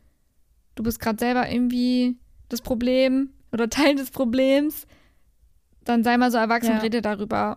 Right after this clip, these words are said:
Speaker 1: Und, ähm, aber das, das hat jetzt nicht immer unbedingt was mit extrovertiert oder introvertiert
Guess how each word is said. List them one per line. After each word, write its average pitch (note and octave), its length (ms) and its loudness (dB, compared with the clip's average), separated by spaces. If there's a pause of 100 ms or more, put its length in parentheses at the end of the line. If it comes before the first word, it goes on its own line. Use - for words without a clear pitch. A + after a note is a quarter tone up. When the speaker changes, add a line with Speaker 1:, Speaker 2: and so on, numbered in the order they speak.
Speaker 1:
Und, G#3+ 320 -8
ähm, G#3 560 -4 (680)
aber A#3+ 180 2
das, A#3+ 100 -6
das B3 180 -4
hat C4+ 120 2
jetzt B3+ 160 0
nicht A#3+ 160 -2
immer A#3+ 280 0
unbedingt A3+ 280 -2
was G#3+ 160 -6
mit G#3+ 100 -6
extrovertiert G#3+ 560 -8
oder G#3 100 -6
introvertiert G#3+ 720 -6